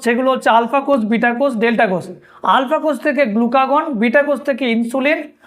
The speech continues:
আর ডেল্টা কোষ থেকে সোমাটোস্ট্যাটিন, সোমাটোস্ট্যাটিন ক্ষরিত হচ্ছে। পিপি কোষ থে-, থেকে প্যানক্রিয়েটিক,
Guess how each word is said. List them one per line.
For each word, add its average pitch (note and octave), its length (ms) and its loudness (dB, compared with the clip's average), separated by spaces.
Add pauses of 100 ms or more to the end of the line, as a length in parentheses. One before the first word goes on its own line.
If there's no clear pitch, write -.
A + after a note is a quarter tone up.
(140)
আর G#3+ 140 4
ডেল্টা D4+ 420 2
কোষ D#4 280 -2
থেকে B3 480 0 (1900)
সোমাটোস্ট্যাটিন, D4 1160 0 (680)
সোমাটোস্ট্যাটিন - - -4
ক্ষরিত A3+ 380 2
হচ্ছে। A#3 560 2 (400)
পিপি D4 320 4
কোষ D#4+ 160 2
থে-, F4 260 -6 (240)
থেকে C#4 280 4
প্যানক্রিয়েটিক, D4 960 0